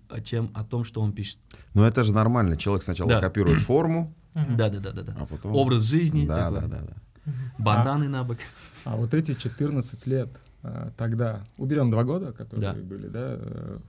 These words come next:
Speaker 4: на коленке, вы тогда уже, э, с-, понимали, что вы будете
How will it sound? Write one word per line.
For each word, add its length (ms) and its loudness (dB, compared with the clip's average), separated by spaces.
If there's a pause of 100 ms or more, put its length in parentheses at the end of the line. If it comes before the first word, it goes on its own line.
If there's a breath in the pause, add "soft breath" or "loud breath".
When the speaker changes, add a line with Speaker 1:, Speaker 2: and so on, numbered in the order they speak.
(140)
Speaker 4:
на 160 -4
коленке, 460 -8 (760 soft breath)
вы 200 2
тогда 420 2
уже, 520 0 (120)
э, 360 -6
с-, 220 -16
понимали, 480 4
что 240 -4
вы 440 0
будете 680 -4